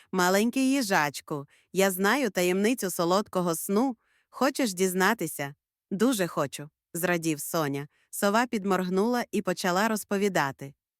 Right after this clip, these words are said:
"Спочатку заплющ очі і уяви, що ти легенька пушинка, яка пливе по небу. Вона стає все м'якшою і м'якшою, теплішою і теплішою. Тепер слухай,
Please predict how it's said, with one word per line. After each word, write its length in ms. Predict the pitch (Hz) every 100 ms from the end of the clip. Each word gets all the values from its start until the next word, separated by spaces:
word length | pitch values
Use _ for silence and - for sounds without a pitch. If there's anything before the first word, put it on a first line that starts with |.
| _ _ -
"Спочатку 720 | - 165 156 175 226 - 220
заплющ 520 | 180 170 196 220 - -
очі 460 | 175 147 - 143 - _
і 140 | 208 220
уяви, 560 | 226 226 240 196 147 - _ -
що 180 | - 196
ти 140 | 233
легенька 540 | 208 190 220 233 190
пушинка, 600 | 156 151 - 185 220 214
яка 340 | 202 170 165 160
пливе 420 | - 156 151 185
по 160 | 214 214
небу. 460 | 190 156 139 139 _ _ _ - _
Вона 260 | 208 226 254
стає 360 | - 214 214 226
все 260 | - 220
м'якшою 840 | 220 190 208 196 - - 156 147 -
і 120 | 180
м'якшою, 800 | 175 175 165 143 - 151 143 160 _ _ _
теплішою 760 | 196 185 185 233 262 269 254 254
і 120 | 220 226
теплішою. 840 | 240 220 196 156 - 151 135 139 _ _ _ -
Тепер 400 | 208 269 285 226
слухай, 640 | - 202 160 - 143